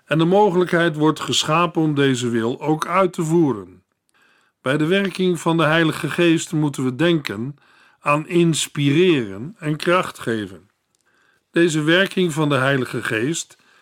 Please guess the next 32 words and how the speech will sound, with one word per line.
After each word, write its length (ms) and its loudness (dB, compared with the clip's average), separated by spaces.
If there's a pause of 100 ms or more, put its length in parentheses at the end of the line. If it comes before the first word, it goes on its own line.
(120)
kan 280 -2
ook 260 0
worden 360 -2
tegengewerkt. 1160 -2 (840)
Maar 140 -6
als 340 -4
een 140 -4
gelovige 720 -4
zich 320 -4
openstelt, 880 -4 (560)
zal 320 0
de 140 2
Heere 400 2
door 300 0
zijn 200 -2
Heilige 500 -2
Geest 440 -4
hem 200 -4
of 180 -10
haar 360 -6
inspireren 960 -4 (520)
en 160 -2
ook 180 0
de 100 -8
kracht 400 -4
geven 540 -4 (360)
voor 220 0
de 80 0
uitvoering 720 0
van 200 -2
zijn 180 -6
opdracht. 760 -14